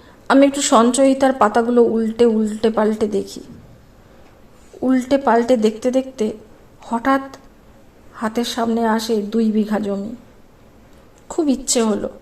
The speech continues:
কবিতাটা একটু নিজের মতো করে পড়ি। আমি কোনো আবৃত্তি শিখি না, আমার ভালো লাগে,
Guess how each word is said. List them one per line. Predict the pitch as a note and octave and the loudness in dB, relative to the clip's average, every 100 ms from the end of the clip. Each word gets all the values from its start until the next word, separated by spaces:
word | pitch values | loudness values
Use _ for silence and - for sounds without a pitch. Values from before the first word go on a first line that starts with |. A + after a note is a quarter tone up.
| - - - - - | -20 -20 -20 -20 -12
কবিতাটা | - A#3+ A#3 A3+ A3 | -6 -4 -2 -2 -4
একটু | A3 A3 | -4 0
নিজের | A3 A#3 C#4+ | 2 2 0
মতো | C4+ G#3 G3 | -2 -2 -4
করে | G3 F#3+ - | -4 -6 -8
পড়ি। | F#3 - - - - - | -12 -14 -18 -20 -20 -2
আমি | B3 D4 | 0 0
কোনো | E4 E4+ | 0 4
আবৃত্তি | G#3+ G#3 C4+ C4+ D4+ | 4 4 -2 -2 -4
শিখি | C4+ G#3+ G3+ | -4 -2 -4
না, | F#3+ A3+ - - - - - - - - - - - - | -4 -8 -16 -20 -20 -20 -20 -20 -20 -20 -20 -20 -12 -4
আমার | C4+ C#4 | 0 0
ভালো | A3 G#3 A#3 | 2 2 2
লাগে, | G3+ - | 2 -2